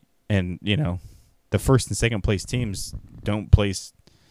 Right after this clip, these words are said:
second or third, like, you pretty much got it on lock. It, this is, uh,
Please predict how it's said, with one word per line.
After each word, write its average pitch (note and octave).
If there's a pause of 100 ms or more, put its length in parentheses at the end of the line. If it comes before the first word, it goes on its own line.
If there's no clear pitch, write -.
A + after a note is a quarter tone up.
(1080)
second G#2+
or -
third, F#2+ (1300)
like, -
you G#2+
pretty E3
much C3
got A2
it A#2
on G2+
lock. G#2
It, A2
this C#3
is, G2+
uh, F#2+